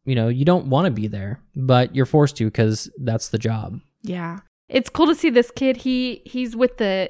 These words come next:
Speaker 2: with the program much sooner than we were, and I hope a lot of people read this article because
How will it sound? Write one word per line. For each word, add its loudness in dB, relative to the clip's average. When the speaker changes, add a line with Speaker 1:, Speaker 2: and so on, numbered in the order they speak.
Speaker 2:
with -2
the -12
program -2
much -2
sooner -2
than 0
we 0
were, 0
and -4
I 0
hope -8
a -4
lot -2
of -2
people -2
read -2
this -6
article -6
because -6